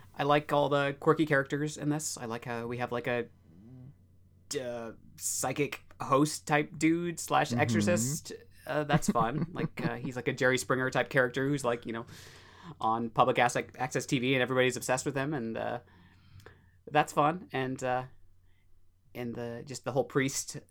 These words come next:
Speaker 1: angle here of, like, he's, uh, he thinks he's doing the good thing, and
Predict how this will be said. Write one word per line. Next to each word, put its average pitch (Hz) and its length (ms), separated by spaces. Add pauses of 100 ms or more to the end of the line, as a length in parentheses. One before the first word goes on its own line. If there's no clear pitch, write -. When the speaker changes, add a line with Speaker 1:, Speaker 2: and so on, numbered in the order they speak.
(120)
Speaker 1:
angle 139 340
here 131 260
of, 120 100
like, 95 180
he's, 98 240
uh, 87 240 (100)
he 147 100
thinks 151 220
he's 135 140
doing 135 220
the 120 60
good 127 220
thing, 131 320
and 104 200